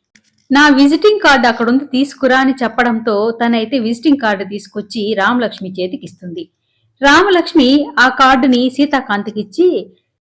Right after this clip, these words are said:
"ఇది నా విజిటింగ్ కార్డు, ఈ అడ్రస్ లోనే నేనుంటాను, మీరు లండన్ వచ్చినప్పుడు ఈ అడ్రస్ కే రండి, కావాల్సినన్ని రోజులు ఉండి చూడాల్సినవన్నీ చూసి వెళ్ళొచ్చు" అని రామలక్ష్మి చెప్తుంది.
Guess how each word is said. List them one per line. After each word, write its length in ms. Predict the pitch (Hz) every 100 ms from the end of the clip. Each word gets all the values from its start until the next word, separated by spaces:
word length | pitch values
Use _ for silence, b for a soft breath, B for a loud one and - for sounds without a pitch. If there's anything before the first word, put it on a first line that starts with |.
| _ _ -
"ఇది 240 | 302 349
నా 180 | 415 294
విజిటింగ్ 440 | 226 240 233 294 262
కార్డు, 300 | 202 185 -
ఈ 160 | 220 277
అడ్రస్ 420 | 240 240 311 302
లోనే 200 | 233 254
నేనుంటాను, 540 | 240 180 180 185 180 - _ _ _
మీరు 180 | 247 339
లండన్ 400 | 311 247 262 370
వచ్చినప్పుడు 460 | 320 277 269 247 226
ఈ 100 | 220
అడ్రస్ 300 | 208 226 226
కే 120 | 196
రండి, 320 | 208 180 170 165 _ _ _ _ -
కావాల్సినన్ని 640 | 262 294 320 294 285 254 240
రోజులు 320 | 254 311 294
ఉండి 380 | 233 226 226 226
చూడాల్సినవన్నీ 720 | 302 302 277 254 226 220 240 269 240
చూసి 180 | 233
వెళ్ళొచ్చు" 460 | 220 190 202 202 214
అని 140 | 214
రామలక్ష్మి 540 | 269 190 190 175 - 254
చెప్తుంది. 540 | 180 - 180 165 151